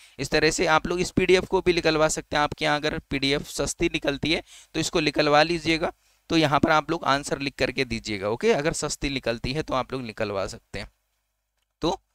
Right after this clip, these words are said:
ये चीज़ देखने को मिलेगी। या फिर हम आपका, आपको एक नंबर दे देंगे, उससे आप लोग ये पीडीएफ़ मंगव-, मंगवा सकते हैं, क्लब वाली पीडीएफ़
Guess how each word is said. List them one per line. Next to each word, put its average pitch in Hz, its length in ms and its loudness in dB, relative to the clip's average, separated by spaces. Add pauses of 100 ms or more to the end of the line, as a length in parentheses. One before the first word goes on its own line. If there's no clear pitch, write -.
(160)
ये 135 100 -4
चीज़ 123 200 -6
देखने 104 260 -8
को 101 120 -12
मिलेगी। 98 360 -10 (540)
या 143 140 6
फिर 185 160 2
हम 165 200 0
आपका, 165 340 2 (280)
आपको 135 300 0
एक 156 140 -4
नंबर 143 320 0
दे 147 120 -2
देंगे, 139 300 -4 (300)
उससे 143 320 -2
आप 147 180 2
लोग 160 160 -2
ये 160 100 0
पीडीएफ़ 143 440 0
मंगव-, 131 260 -2
मंगवा 127 360 0
सकते 127 320 -6
हैं, 175 160 -6 (120)
क्लब 123 260 -2
वाली 123 240 -2
पीडीएफ़ 120 380 -4